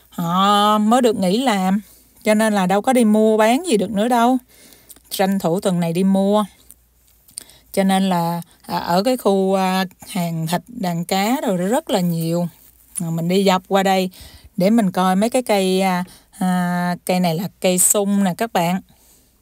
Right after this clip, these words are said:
À, là cây mai giả nè, mà các bạn coi đẹp ghê không? Dạ, đây là cây mai giả. Họ để lên trên á, các bạn nhìn xa tôi thấy được rồi ha. À, đó,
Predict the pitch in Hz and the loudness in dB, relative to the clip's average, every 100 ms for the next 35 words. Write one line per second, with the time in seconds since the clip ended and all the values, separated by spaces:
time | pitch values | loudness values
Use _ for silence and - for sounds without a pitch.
0 | _ _ _ - 180 180 190 190 _ _ | _ _ _ -6 -4 -2 -2 -4 _ _
1 | _ _ _ _ 180 175 190 190 190 190 | _ _ _ _ -4 -2 0 0 2 0
2 | 175 151 160 220 320 240 165 _ - 180 | 0 -4 -2 -2 0 -2 -4 _ -10 -8
3 | 190 220 165 170 185 175 156 156 190 185 | -4 -4 -4 -2 -2 -2 -4 -6 -2 -2
4 | 185 170 - _ - _ _ _ _ _ | -2 -4 -10 _ -20 _ _ _ _ _
5 | _ _ _ _ _ - - _ _ _ | _ _ _ _ _ -20 -20 _ _ _
6 | - 185 175 170 170 160 - _ _ 175 | -10 -6 -4 -4 -4 -6 -12 _ _ -6
7 | 175 175 175 170 165 160 175 175 175 160 | -2 -2 -2 -2 -6 -6 -4 -2 -2 -6
8 | 156 160 190 254 - _ _ _ _ _ | -8 -8 -4 -4 -4 _ _ _ _ _
9 | _ - 180 185 175 175 254 233 202 202 | _ -8 -2 0 0 2 2 2 0 -2
10 | 190 190 208 262 175 185 180 175 208 196 | 0 -2 -2 -2 -2 0 -2 -2 -2 -2
11 | 202 196 190 220 262 247 185 180 214 233 | -2 -4 -4 -2 -2 -4 -2 -2 0 0
12 | 240 _ _ _ - 175 180 208 247 | -2 _ _ _ -8 -4 -2 0 0